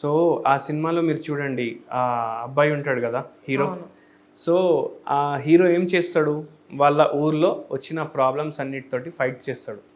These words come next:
Speaker 1: ఆ? అందరినీ ప్రొటెక్ట్ చేస్తాడు. అట్లనే మన బాడీలో కూడా, బాడీలో కూడా సూపర్ హీరోస్ ఉంటారనమాట. So, అవి ఇమ్యూనిటీకి రెస్పాన్సిబుల్, డిఫెన్స్ మెకానిజంకి రెస్పాన్సిబుల్. ఇప్పుడు మన బాడీ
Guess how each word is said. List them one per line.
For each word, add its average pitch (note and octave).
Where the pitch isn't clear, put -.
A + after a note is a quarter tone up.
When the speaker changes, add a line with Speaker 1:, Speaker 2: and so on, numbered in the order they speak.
Speaker 1:
ఆ? F#3+
అందరినీ D#3
ప్రొటెక్ట్ D3+
చేస్తాడు. A#2
అట్లనే G3
మన D#3
బాడీలో D#3
కూడా, E3
బాడీలో D#3+
కూడా E3
సూపర్ G#3+
హీరోస్ F#3+
ఉంటారనమాట. A2+
So, G#3
అవి G#3+
ఇమ్యూనిటీకి G#3
రెస్పాన్సిబుల్, E3
డిఫెన్స్ G3
మెకానిజంకి D#3+
రెస్పాన్సిబుల్. D3+
ఇప్పుడు D#3+
మన D#3+
బాడీ D3